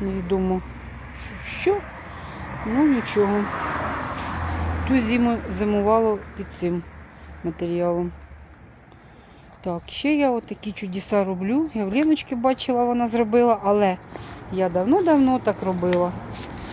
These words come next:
Мішки під комбікорму. Теж був непоганий результат. Все ж таки наділа я на свою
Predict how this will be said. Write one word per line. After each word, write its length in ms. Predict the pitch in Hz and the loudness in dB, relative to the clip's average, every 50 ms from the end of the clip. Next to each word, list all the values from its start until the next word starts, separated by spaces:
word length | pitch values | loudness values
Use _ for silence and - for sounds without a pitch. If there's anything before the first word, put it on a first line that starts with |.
| - - - - - | -10 -10 -10 -6 -2
Мішки 540 | 214 226 254 254 - - - - 226 220 208 180 - - - - - - - - - - - - | 0 2 2 2 0 -4 -4 0 2 2 2 0 -2 -10 -10 -10 -10 -10 -8 -8 -6 -6 -6 -4
під 220 | - - - - - | -4 -4 -4 -2 0
комбікорму. 760 | 202 190 185 180 196 - - 349 381 403 381 339 330 339 320 - - - - - - - - - - - - - - - - - - - - - - - - - - - - - - - - - - - - - - - - - - - | 0 2 2 0 0 0 2 4 4 6 6 6 6 4 4 0 -2 -6 -6 -6 -6 -4 -2 0 2 2 2 2 2 0 0 0 0 0 0 0 0 -2 -2 -2 -4 -4 -4 -4 -4 -4 -2 -2 -4 -4 -4 -6 -4 -4 -4 -4 -2 0
Теж 180 | - 226 214 190 | 0 0 0 0
був 160 | 190 208 202 | -2 -2 0
непоганий 600 | 214 214 202 - 214 208 202 208 202 202 196 196 | 0 -2 -2 -2 -4 -2 0 0 0 0 0 0
результат. 580 | 185 190 190 180 185 190 190 - - 294 320 339 - - - - - - - - - - - - - - - - - - - - - - - - | 0 -2 -2 -2 -4 -6 -6 -2 0 0 0 0 -2 -6 -8 -6 -6 -6 -6 -6 -6 -6 -6 -6 -4 -4 -4 -4 -4 -4 -4 -4 -4 -4 -4 -2
Все 120 | - 233 214 | -2 -2 -2
ж 60 | - | -2
таки 280 | - 214 208 - 220 214 | -2 -4 -2 -2 0 0
наділа 460 | 220 220 214 196 196 208 202 202 196 | 0 0 -2 -2 -2 -2 0 2 2
я 200 | 196 202 196 190 | 2 2 2 2
на 120 | 196 196 | 0 -2
свою 480 | 196 - - - 202 196 196 196 196 | -4 -6 -6 -6 -4 -2 -2 -2 -2